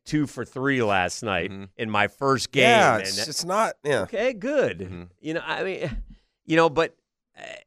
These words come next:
Speaker 1: it's what we've created. So it's, you know, while we always sit there and blame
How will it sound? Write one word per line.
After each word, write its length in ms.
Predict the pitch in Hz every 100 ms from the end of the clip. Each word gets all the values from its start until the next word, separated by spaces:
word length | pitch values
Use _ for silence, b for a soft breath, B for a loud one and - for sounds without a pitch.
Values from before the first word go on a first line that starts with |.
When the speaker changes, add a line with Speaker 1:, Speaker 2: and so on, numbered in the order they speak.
| -
Speaker 1:
it's 220 | 165 -
what 280 | - 175 -
we've 300 | 180 196 -
created. 720 | - 185 185 294 339 101 78
So 680 | - 135 117 120 117 113 -
it's, 300 | 131 - - -
you 100 | 147
know, 100 | 139
while 200 | 139 143
we 120 | 151
always 240 | 156 160 -
sit 160 | 185
there 200 | 170 156
and 180 | 139 131 _ _
blame 600 | 107 143 160 160 147